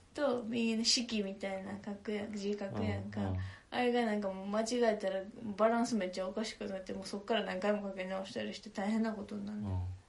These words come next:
Speaker 2: 別にもうワードでだ-、書いたらワードで出したらいいんじゃない？
Speaker 1: いやいや、それは手書きで、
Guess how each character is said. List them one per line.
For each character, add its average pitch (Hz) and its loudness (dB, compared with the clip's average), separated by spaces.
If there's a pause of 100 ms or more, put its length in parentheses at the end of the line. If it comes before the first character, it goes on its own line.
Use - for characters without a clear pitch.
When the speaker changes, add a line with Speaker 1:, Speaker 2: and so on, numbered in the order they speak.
(360)
Speaker 2:
別 104 -8
に 123 0
も 104 2
う 90 2
ワ 101 4
ー 104 4
ド 110 6
で 110 4
だ-、 113 2 (260)
書 117 2
い 107 2
た 95 0
ら 87 2
ワ 92 2
ー 101 2
ド 101 2
で 101 2
出 104 2
し - -8
た - -8
ら - -6
い 78 -6
い - -8
ん 82 -8
じ 85 -8
ゃ 85 -8
な 85 -8 (540)
い？ 254 -8
Speaker 1:
い - 0
や 247 2
い 208 2
や、 196 4
そ 233 2
れ 226 4
は 220 8
手 185 0
書 190 -4
き 185 -6
で、 196 -4